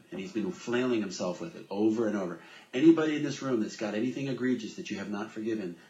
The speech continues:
this is what your ego has been using against you. Um, the jury, the judge, the jury, the executioner are sitting there, and they're whipping you with this, saying, "They did this to you, and until they pay,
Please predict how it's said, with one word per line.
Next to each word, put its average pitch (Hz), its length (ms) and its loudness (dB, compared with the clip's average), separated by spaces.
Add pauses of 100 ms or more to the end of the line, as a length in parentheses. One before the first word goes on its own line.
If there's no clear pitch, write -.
(120)
this 107 160 -4
is 101 120 -4
what 101 200 -4
your - 220 -6
ego 107 260 2
has 92 100 -6
been 107 140 -2
using 131 240 -2
against - 400 -6
you. 156 80 -12 (680)
Um, 95 260 -6 (240)
the 104 100 -4
jury, 131 420 4
the 117 100 -2
judge, 135 340 2
the 151 60 -2
jury, 131 300 -2
the 113 120 4
executioner 117 580 0
are - 20 -6
sitting 123 260 -2
there, 107 140 4
and 104 100 4
they're 95 80 0
whipping 120 300 0
you 95 100 0
with 92 140 -4
this, 107 180 -4
saying, 92 340 0 (380)
"They 123 420 2
did 151 260 -4
this 139 200 -6
to 135 100 -8
you, 107 380 4
and 98 120 -6
until 151 460 -2
they 123 340 0
pay, 107 560 0